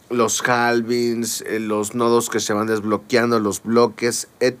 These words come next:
cetera, et cetera, et cetera. Pero aquí lo que nos interesa es de que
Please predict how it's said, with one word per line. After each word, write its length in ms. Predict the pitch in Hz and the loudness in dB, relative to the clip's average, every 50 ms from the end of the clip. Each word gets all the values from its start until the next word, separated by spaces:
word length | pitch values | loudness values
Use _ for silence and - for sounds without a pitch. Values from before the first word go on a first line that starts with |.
| 147 127 | 0 0
cetera, 340 | - - - 123 120 - - - | 0 0 0 0 0 0 -2 -4
et 320 | - 117 110 113 - 113 110 | -4 -4 -4 -2 -2 -4 -2
cetera, 360 | 104 - - 117 113 - - - _ _ _ | -2 -2 0 0 0 0 -2 -8 _ _ _
et 300 | 110 107 101 - 107 104 | -8 -8 -6 -4 -4 -4
cetera. 440 | - - - - 135 127 113 - - - _ _ - _ - - _ | -4 -6 -4 -2 -2 -2 -2 -2 -6 -14 _ _ -20 _ -20 -2 _
Pero 140 | - 143 147 | 4 6 6
aquí 200 | 151 147 - 196 | 4 2 2 2
lo 140 | 208 208 208 | 2 2 2
que 120 | - 156 | 2 0
nos 240 | 143 139 131 - - | -2 0 -2 -2 -2
interesa 640 | 135 127 107 135 127 139 143 139 - - 156 143 139 | -4 -2 0 2 4 6 6 6 4 4 4 4 4
es 260 | 135 135 127 - 131 | 2 2 0 0 0
de 140 | 127 123 110 | 0 0 0
que 400 | - - 117 107 104 98 92 90 | 0 -2 -2 0 0 -2 -4 -8